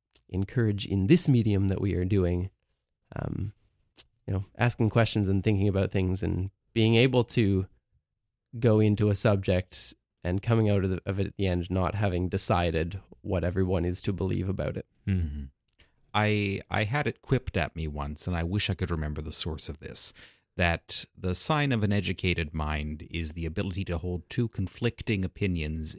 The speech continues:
Speaker 3: in one's head at the same time without nullifying them.
Speaker 1: Huh.
Speaker 2: Hmm.
Speaker 1: That's a, it's, it's anno-, the, the ability to do that is annoying, but I agree
Speaker 2: Hmm.
Speaker 1: that it is useful.
Speaker 2: Yeah. Huh.
Speaker 1: It's just, what is,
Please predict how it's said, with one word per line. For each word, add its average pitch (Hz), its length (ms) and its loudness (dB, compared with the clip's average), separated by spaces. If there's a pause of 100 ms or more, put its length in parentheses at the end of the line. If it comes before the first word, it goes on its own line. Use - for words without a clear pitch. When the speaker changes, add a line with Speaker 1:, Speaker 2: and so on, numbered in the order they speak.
Speaker 3:
in 92 160 0
one's 87 260 -2
head 92 140 -2
at - 80 -8
the 95 80 -4
same 110 320 -2
time 98 260 -2
without 110 300 -2
nullifying 92 720 -4
them. 64 180 -20 (380)
Speaker 1:
Huh. 101 400 -2 (340)
Speaker 2:
Hmm. 135 300 2
Speaker 1:
That's - 200 -4
a, 170 240 2 (1300)
it's, - 260 -2
it's 196 160 0
anno-, 170 340 8
the, 143 260 4
the 175 120 8
ability 196 400 6
to 143 100 -4
do 147 100 10
that 131 160 8
is 113 120 4
annoying, 104 640 4
but 117 100 2
I 117 60 6
agree 123 240 6
Speaker 2:
Hmm. 127 80 6
Speaker 1:
that 113 80 4
it 107 120 4
is 101 160 -2
useful. 104 380 -4 (180)
Speaker 2:
Yeah. 104 280 -2 (1500)
Huh. 151 240 0
Speaker 1:
It's 147 120 -2
just, 143 180 -4 (320)
what 147 300 4
is, 165 280 2